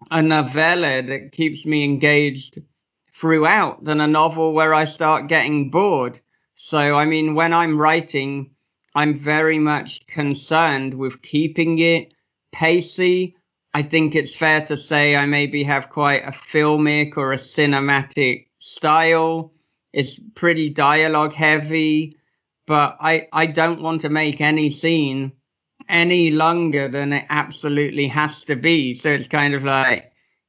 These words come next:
get in, get out, <laughs> do it as quickly as, as possible, and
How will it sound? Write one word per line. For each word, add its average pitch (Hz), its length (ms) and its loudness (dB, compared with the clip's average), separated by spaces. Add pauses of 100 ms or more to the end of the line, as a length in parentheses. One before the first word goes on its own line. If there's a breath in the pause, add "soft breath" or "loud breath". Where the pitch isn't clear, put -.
(420)
get 160 300 2
in, 156 500 2 (240)
get 160 300 2
out, 156 460 0
<laughs> - 0 -
do 160 220 0
it 170 240 0
as 220 160 0
quickly 170 520 0
as, 147 200 -2 (380 loud breath)
as 151 220 0
possible, 147 1120 0
and 151 440 2